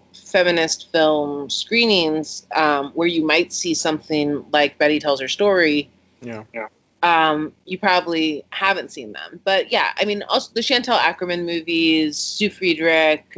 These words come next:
Speaker 1: um, Julia Reichardt's Growing Up Female, some of those movies definitely have more of a, I guess, a, a bigger reputation that they, they show more often. But yes,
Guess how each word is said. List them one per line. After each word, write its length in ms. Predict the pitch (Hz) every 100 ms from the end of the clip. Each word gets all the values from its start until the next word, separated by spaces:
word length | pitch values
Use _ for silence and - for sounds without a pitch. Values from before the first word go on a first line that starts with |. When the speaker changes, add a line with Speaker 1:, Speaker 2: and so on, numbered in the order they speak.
| 170
Speaker 1:
um, 600 | 160 151 143 139 143 147 - _ _ _ - 196
Julia 320 | 208 196 175
Reichardt's 580 | 160 170 160 151 - - _
Growing 220 | 180 175
Up 100 | 143
Female, 280 | - 170 160
some 180 | 190 226
of 100 | 214
those 200 | 196 185
movies 260 | 180 156 147
definitely 360 | 156 131 151
have 200 | 156 143
more 540 | 147 156 156 156 147 147
of 240 | 139 135
a, 400 | 131 123 113 143 - _ _ _ _ _ _ _ _ -
I 120 | 170
guess, 340 | 170 160 147 -
a, 240 | 139 135
a 60 | -
bigger 260 | 175 160 151
reputation 840 | 143 151 - 131 - 127 127 135
that 160 | 143 151
they, 240 | 143 - _
they 120 | 151
show 200 | 147 147
more 220 | 135 127 107
often. 560 | 120 - 65 67 165 - _ _ _ _ _ _ - - -
But 140 | 220
yes, 260 | 214 180